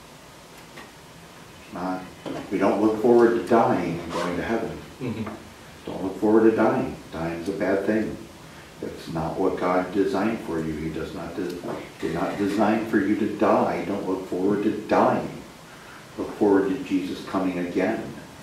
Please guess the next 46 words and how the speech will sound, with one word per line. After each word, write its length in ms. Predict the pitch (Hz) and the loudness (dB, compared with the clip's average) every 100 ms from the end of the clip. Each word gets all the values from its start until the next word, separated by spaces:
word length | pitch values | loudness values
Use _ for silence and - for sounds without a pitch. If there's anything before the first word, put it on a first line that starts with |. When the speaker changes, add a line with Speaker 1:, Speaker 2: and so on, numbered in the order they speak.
| - - - - - | -18 -18 -16 -14 -12
Speaker 1:
End 180 | - - | -6 -4
of 140 | - | -4
the 60 | - | 0
church 260 | 101 98 98 | 0 0 0
year, 380 | 92 - - - - | 0 0 -2 -8 -10
Advent, 560 | - - 92 90 - - - - - - - - - | -6 -4 -4 -4 -4 -6 -12 -18 -18 -18 -16 -14 -8
right? 240 | 90 90 - | -4 -4 -4
We 60 | |
look 260 | - 87 87 | -4 -4 -2
forward 220 | 90 87 | 0 2
to 120 | 90 | 0
Jesus 340 | 90 90 87 - | -2 -4 -6 -6
coming 280 | - 92 92 | -4 0 0
again. 380 | 92 101 - - | 0 0 0 -2
We 80 | |
don't 180 | 85 87 | -4 -4
look 120 | 87 - | -6 -6
forward 340 | 95 90 92 | -4 -2 0
to 80 | 101 - | -2 -4
dying 640 | - 98 101 107 110 117 - - - - | 0 2 2 2 0 -2 -8 -14 -14 -4
and 180 | 110 - | -2 -2
going 280 | 98 87 - | -4 -4 -2
to 80 | |
heaven. 320 | - - - - 80 - - - - - - | -2 0 -2 -4 -10 -14 -18 -18 -16 -16 -2
So 60 | 95 | 2
you 140 | 95 | 6
don't 280 | 113 123 - | 6 4 4
say, 320 | 107 107 107 | 4 6 6
"I 180 | - 117 | 4 2
don't 200 | 120 123 | 2 2
know 80 | 113 | 4
why 220 | 110 110 | 4 2
God 300 | - 113 113 | 2 0 2
doesn't 300 | 113 113 104 | 2 2 0
just 240 | 123 - | 0 2
take 220 | 110 - | 2 2
me 80 | 120 | 0
home 240 | 117 120 120 | 0 0 0
to 120 | 120 | 0
heaven. 300 | 123 120 113 | 2 2 0
I'm 260 | 104 101 107 | 0 0 4
ready 260 | 135 139 127 | 6 6 4
to 80 | |
go." 520 | 127 131 - - - - - - - - | 4 6 6 6 2 -4 -12 -18 -20 -6
You 180 | 107 117 | 2 2
should, 400 | - 143 143 - | 6 6 6 0